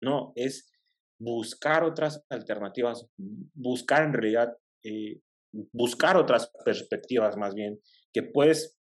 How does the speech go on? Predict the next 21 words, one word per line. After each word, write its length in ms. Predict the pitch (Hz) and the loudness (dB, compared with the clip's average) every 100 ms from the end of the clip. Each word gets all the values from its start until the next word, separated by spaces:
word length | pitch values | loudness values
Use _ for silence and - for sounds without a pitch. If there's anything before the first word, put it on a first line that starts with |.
| _ - | _ -2
traer 540 | 104 104 127 175 - - - | 2 4 4 0 -4 -12 -10
a, 600 | 110 101 98 98 98 92 92 | -6 -4 -4 -2 -2 -4 -4
para 220 | 110 107 - | 0 0 0
poder 240 | 110 113 | 0 0
diseñar 420 | 151 - 107 107 | -2 -6 -8 -8
un 140 | 107 90 | -8 -8
producto, 540 | 95 170 180 - 92 | -4 -2 -4 -8 -10
que 80 | - | -6
creo 180 | 113 104 | -4 -4
que 60 | 113 | -4
es 60 | |
una 100 | 113 | -2
de 60 | 104 | 0
las 120 | 95 | 0
cosas 200 | 107 107 _ 107 | -4 -10 _ -14
que 80 | - | -8
también 380 | - 98 104 104 | -4 -2 -4 -6
es 140 | 104 101 | -6 -4
muy 180 | 110 110 | -2 0
bueno 260 | 113 104 | -2 -4
hacer. 280 | 98 - | -6 -6